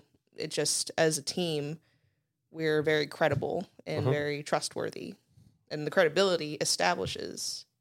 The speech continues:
Speaker 1: the trustworthiness.
Speaker 2: Yeah. We had a fun moment where we were exchanging an email. Robert, you can chime in on this 'cause it, it was pretty funny when, uh, Reba and I ended up, uh, we, <laughs> I think there's always that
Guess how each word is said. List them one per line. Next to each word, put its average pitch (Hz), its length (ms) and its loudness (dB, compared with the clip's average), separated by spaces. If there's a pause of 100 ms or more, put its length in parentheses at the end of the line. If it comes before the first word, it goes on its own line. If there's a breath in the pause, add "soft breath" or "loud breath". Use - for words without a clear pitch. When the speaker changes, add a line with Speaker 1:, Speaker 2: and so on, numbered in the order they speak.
(120)
Speaker 1:
the - 60 -12
trustworthiness. - 880 -2
Speaker 2:
Yeah. - 60 -20 (320)
We 113 80 4
had 123 100 10
a 110 60 6
fun 120 240 6
moment 113 360 6
where 104 240 6
we 98 120 6
were 95 80 2
exchanging 101 480 2
an 92 40 0
email. 101 480 6 (300)
Robert, 92 400 6
you 92 80 0
can 92 60 0
chime 104 300 6
in 104 120 6
on 95 80 4
this 92 140 0
'cause 95 180 -2
it, 95 160 0
it - 40 0
was 101 220 6
pretty 90 220 4
funny 90 340 4
when, 90 280 -2
uh, 87 300 2 (880 loud breath)
Reba 101 180 8
and 95 100 6
I 95 140 8
ended 95 220 6
up, 92 120 4
uh, 87 280 0
we, 107 260 8
<laughs> - 1700 -14
I - 80 0
think 165 160 8
there's 143 160 8
always 143 500 10
that 110 440 8